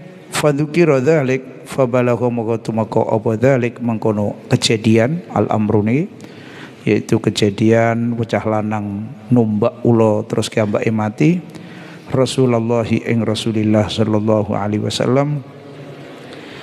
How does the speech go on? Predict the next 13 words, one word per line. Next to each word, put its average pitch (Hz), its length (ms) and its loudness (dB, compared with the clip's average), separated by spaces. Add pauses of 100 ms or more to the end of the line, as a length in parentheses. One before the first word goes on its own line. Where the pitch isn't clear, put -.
(240)
Faqala 135 500 2
mongko 120 400 0
ngendika 113 400 0
ar-Rasul 151 920 2 (600)
ing 123 240 2
dawuh, 143 720 0
"Inna 131 320 4
bil 113 320 0
madinati, 117 880 2 (560)
setuhune 127 720 4
iku 123 320 0
ing 113 240 2
dalem 113 240 2